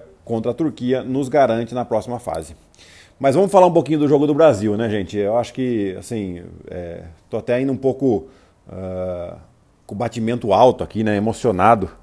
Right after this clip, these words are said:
com, com que a maneira como o Brasil jogou hoje, né? A gente começou muito bem o jogo, começou, como a gente tinha falado, do Alex, é, defendendo o Giannis. É, a gente começou fechando muito bem o garrafão e, e, e dificultando pra ele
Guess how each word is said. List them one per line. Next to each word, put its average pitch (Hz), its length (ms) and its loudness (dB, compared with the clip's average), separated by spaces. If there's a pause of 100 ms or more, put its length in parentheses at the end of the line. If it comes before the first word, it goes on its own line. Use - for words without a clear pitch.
(960)
com, 98 500 -4
com 104 180 -2
que 107 120 -6
a - 20 -2
maneira 107 340 2
como 123 100 -8
o - 20 -4
Brasil 120 220 2
jogou 107 380 2
hoje, 80 320 0 (140)
né? 92 160 -10
A 98 40 -6
gente 95 160 -10
começou 113 400 -6
muito 139 240 -4
bem 127 180 0
o 117 60 -2
jogo, 147 440 2 (400)
começou, 107 400 -2
como 127 160 -2
a 113 40 -2
gente 113 180 -4
tinha 127 140 -4
falado, 113 580 0 (580)
do 110 200 -4
Alex, 113 680 0 (960)
é, 92 540 -2
defendendo 101 600 -2
o 127 60 2
Giannis. 135 600 2 (380)
É, 87 480 0
a 85 40 2
gente 95 160 -4
começou 117 280 -2
fechando 117 280 0
muito 139 400 2
bem 117 320 2
o 104 80 -4
garrafão 117 600 4
e, 117 40 4
e, 110 340 0
e 107 40 2
dificultando 131 680 2
pra 107 220 10
ele 117 300 8